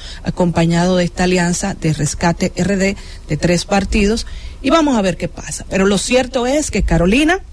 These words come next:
ya está en la calle, está activa, la vemos, eh,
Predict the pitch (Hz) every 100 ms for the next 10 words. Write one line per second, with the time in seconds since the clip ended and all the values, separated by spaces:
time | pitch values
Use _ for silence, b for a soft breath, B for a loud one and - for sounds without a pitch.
0 | - - - - - - - - - -
1 | 208 175 180 170 151 226 262 240 226 175
2 | 151 190 185 - - 269 269 240 196 156
3 | 160 175 170 B B B B - 160 160
4 | 156 151 151